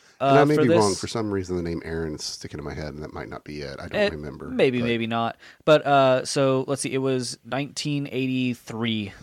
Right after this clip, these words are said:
Speaker 1: that everything went down.
Speaker 2: Aaron Hutchinson.
Speaker 1: Oh.
Speaker 2: That's why I'm thinking of Aaron.
Speaker 1: Yep.
Speaker 2: Sorry.
Speaker 1: Um, you were how old in nineteen eighty-three?
Speaker 2: Eighty-three, I was eight.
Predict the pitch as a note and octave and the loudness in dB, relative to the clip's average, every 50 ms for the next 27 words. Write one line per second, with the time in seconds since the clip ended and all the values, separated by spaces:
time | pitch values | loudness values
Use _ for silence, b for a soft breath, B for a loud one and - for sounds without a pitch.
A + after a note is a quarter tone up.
0 | - A2 A2+ G#2+ G#2+ G#2+ - A2+ A2 A2+ A#2 - B2 A#2 A2+ G#2+ A2 A2+ A2+ F#2+ | -8 -4 -4 -2 -2 -2 -2 -2 -2 -2 -2 -2 -2 -4 -2 -4 -6 -6 -6 -4
1 | G2+ A2 A2 A2 A2+ A#2 A#2+ B2+ B B B B C#4 B B B B _ - - | -4 -2 0 0 -2 -2 -4 -8 B B B B -14 B B B B _ -8 -2
2 | G#2+ A2 A2 G#2+ G#2 G2+ F#2 - - G2+ F#2 - - D2 - - - - - - | 0 2 2 2 2 0 -4 -6 -8 -8 -8 -8 -10 -12 -14 -14 -16 -16 -18 -20
3 | _ _ _ _ - D3 C#3 C#3 C3+ C3+ C#3 - - G#2 F#2+ F2+ E2+ D#2+ - E2+ | _ _ _ _ 0 4 4 6 6 4 2 0 -2 -2 -2 -2 -2 -4 -6 -8
4 | E2 E2 E2 - - E2 D#2+ D#2+ - - - F3 C#3+ D3 D3+ C#3+ D#3+ - _ _ | -10 -10 -10 -12 -12 -10 -10 -8 -8 -8 -8 -2 4 6 6 6 6 4 _ _
5 | - - - B2+ A2+ A2 G#2 G#2 F#2+ - E3 D#3+ D#3 D3+ D3 C#3+ C#3+ C#3 C3+ - | -4 2 6 8 8 10 8 6 6 6 6 8 8 8 8 6 2 -2 -10 -12
6 | _ _ E3 D3 C3 D3 F#3 G3 G3+ A3 A3 F#3+ E3+ F3+ F#3 G3 G3+ G#3 G#3 G#3 | _ _ -10 -6 0 2 4 6 8 6 6 6 6 6 6 8 8 6 6 4
7 | G3+ G#3 G#3 G#3+ G#3+ A3 - A3+ G#3+ G#3+ G#3 G#3+ G#3 - A3 G#3+ G3+ - - - | 2 -2 -2 -4 -4 -4 -4 -4 -4 -2 -4 -4 -4 -4 -4 -4 -4 -6 -10 -16
8 | - - - - - A2 A#2 A#2+ B2+ A#2 - - - - - - A2+ A#2+ B2+ C3 | -18 -18 -16 -4 0 2 4 4 4 2 0 -4 -12 -14 -8 -2 0 2 4 4
9 | C3 C3 C3 C3 C3 - - F#2+ G2 G2+ G2+ G2+ G2+ G2 F2+ F2 F#2+ G2 F#2+ F#2+ | 4 4 4 4 2 2 2 4 6 6 6 6 4 4 4 4 4 6 6 6
10 | F#2+ F#2 F#2 F2+ E2 - - _ _ _ _ _ _ _ _ _ _ _ _ - | 6 4 2 0 -2 -6 -14 _ _ _ _ _ _ _ _ _ _ _ _ -12
11 | E2 D2+ - _ - | -12 -12 -12 _ -14